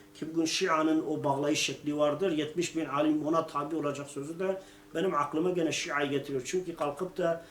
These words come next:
velayeti fakih diye bir müessese üretip de İslam'ın bütün değerlerini alaşağı edip nefislerine göre helali haram, haramı helal edenler elbette ki hak bir İslam'a,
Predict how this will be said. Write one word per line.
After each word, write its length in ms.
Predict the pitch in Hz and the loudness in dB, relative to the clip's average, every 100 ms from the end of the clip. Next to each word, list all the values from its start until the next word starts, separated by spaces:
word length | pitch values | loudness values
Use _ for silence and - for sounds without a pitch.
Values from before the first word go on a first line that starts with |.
| - - | -20 -2
velayeti 420 | 139 151 160 170 170 | 6 8 8 6 0
fakih 440 | - - 185 156 | -6 -2 -2 -2
diye 160 | 156 156 | -2 0
bir 80 | |
müessese 560 | 160 147 139 - 135 160 147 | 0 0 -2 -4 -4 -4 -4
üretip 360 | 139 - 175 | -6 -6 -10
de 80 | - | -8
İslam'ın 500 | 127 - 143 151 151 | -8 -6 -6 -4 -4
bütün 300 | 131 - 196 | -6 -8 -4
değerlerini 440 | 147 139 131 135 135 | 0 0 -2 -4 -6
alaşağı 480 | 147 139 - 135 | -4 -2 -2 -2
edip 220 | 139 143 143 | -2 -2 -6
nefislerine 580 | 135 139 - 135 143 | -6 -6 -6 -4 -2
göre 180 | 143 135 | -2 -4
helali 380 | 135 131 135 139 | -4 -4 -2 -4
haram, 320 | - 127 135 | -4 -2 -4
haramı 380 | - 135 131 139 - | -4 -8 -6 -8 -6
helal 260 | 139 147 | -2 0
edenler 420 | 127 131 135 160 160 - - - | -2 -4 -4 -6 -8 -16 -20 -8
elbette 460 | - 185 156 151 147 | -4 0 -2 -2 -4
ki 260 | - 156 156 - - | 2 2 0 -16 -2
hak 280 | - 175 165 | 0 0 -4
bir 80 | |
İslam'a, 640 | 151 - 151 147 160 151 | -4 -2 0 2 2 2